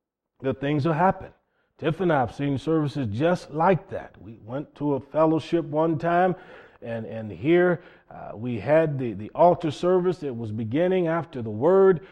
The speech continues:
We started ministering to people. Folks started falling down in that altar. People were weeping and crying. There was a lot of yelling and things going on. And, and afterwards, I just stepped back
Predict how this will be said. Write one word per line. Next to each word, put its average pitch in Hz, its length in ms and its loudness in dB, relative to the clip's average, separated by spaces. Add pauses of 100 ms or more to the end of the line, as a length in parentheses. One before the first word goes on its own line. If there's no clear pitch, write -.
(160)
We 120 120 -8
started 95 340 -14
ministering 160 720 0
to 101 80 -8
people. 190 640 -2 (240)
Folks 180 240 0
started 110 440 -6 (160)
falling 185 600 6
down 185 460 2
in 131 180 -4
that 107 260 -8
altar. 180 520 4
People 175 400 -2
were 127 140 2
weeping 180 720 2
and 95 260 -16
crying. 190 600 2 (240)
There 180 160 2
was 147 160 2
a 127 80 0
lot 120 260 -2
of 80 100 -14
yelling 196 540 4 (300)
and 170 200 0
things 185 440 0
going 175 440 2
on. 175 320 4 (300)
And, 139 180 -6
and 131 180 0
afterwards, 151 580 2
I 151 180 4
just 160 300 -2
stepped 190 420 -2
back 180 380 8